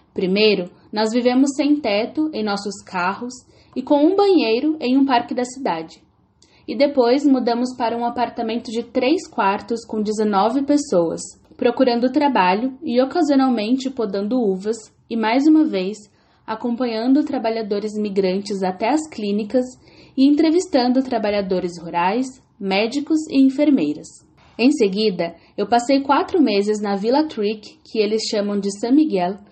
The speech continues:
nas montanhas de Oaxaca, México, em uma casa parcialmente construída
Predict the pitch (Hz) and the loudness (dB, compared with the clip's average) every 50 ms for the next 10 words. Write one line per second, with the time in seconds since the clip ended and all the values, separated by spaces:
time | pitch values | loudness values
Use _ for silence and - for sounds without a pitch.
0 | _ _ _ _ - 233 226 226 226 254 269 294 320 311 - 277 262 285 302 311 | _ _ _ _ -8 -6 -4 -2 2 4 4 4 4 4 2 2 4 4 6 4
1 | - 247 262 262 269 - 208 190 170 170 - - - - _ _ _ _ - 196 | 4 4 2 0 0 -2 -4 -6 -6 -8 -10 -16 -20 -20 _ _ _ _ -10 -6
2 | 196 190 175 165 - - - - _ _ _ _ _ _ _ _ - 208 214 226 | -4 -2 -2 -4 -6 -10 -16 -20 _ _ _ _ _ _ _ _ -8 -6 -4 -4
3 | 233 233 233 233 - 254 240 240 240 262 254 - 262 254 392 - - 370 330 277 | -4 -4 -4 -2 -2 0 0 2 2 0 0 2 2 0 0 0 2 2 4 4
4 | 269 262 269 - - - 269 262 254 - - 269 254 220 196 180 190 180 202 214 | 4 4 2 0 0 -2 -2 -2 -2 -2 -2 -2 0 0 0 -2 -2 -4 -6 -6
5 | 233 - | -6 -8